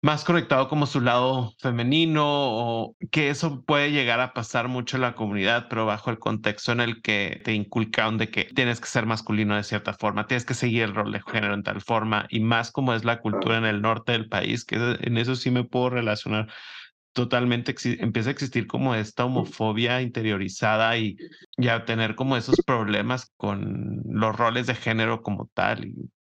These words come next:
Speaker 1: creo que al paso del tiempo qué bueno que ayudó en, o sea, de algo tan jodido, con toda la expresión de la palabra,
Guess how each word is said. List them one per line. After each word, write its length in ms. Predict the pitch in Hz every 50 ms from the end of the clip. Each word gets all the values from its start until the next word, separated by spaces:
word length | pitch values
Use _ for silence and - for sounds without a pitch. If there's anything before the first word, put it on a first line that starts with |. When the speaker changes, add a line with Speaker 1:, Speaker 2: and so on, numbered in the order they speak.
| _ _ _ _ _ _ _ _ _ _ _ _ -
Speaker 1:
creo 160 | - 107 104
que 120 | - 110
al 200 | 110 113 107 104
paso 220 | - 104 107 - 120
del 160 | 113 101 -
tiempo 600 | - 107 101 95 98 - 110 110 107 104 98 - _ _ _ _ _ _ _ _ _ _ _ _ -
qué 80 | - 113
bueno 280 | 104 110 110 113 113
que 100 | 113 -
ayudó 580 | 110 104 95 95 95 107 107 113 110 110 107 - _ _ _ _ _ _ _ _ _ - -
en, 380 | 120 120 113 107 104 110 104
o 80 | - 110
sea, 120 | 104 127
de 80 | 117 113
algo 360 | 110 113 110 120 117 110 - -
tan 320 | - 120 113 113 104 - - - - - _
jodido, 880 | - - - _ - - - 131 127 117 123 117 98 107 107 - - - -
con 200 | - 104 98 -
toda 140 | 113 107
la 80 | 110 110
expresión 480 | 107 - - - 107 104 95 107 107 110
de 60 | 110
la 140 | 110 110 113
palabra, 380 | 113 107 107 107 104 104 117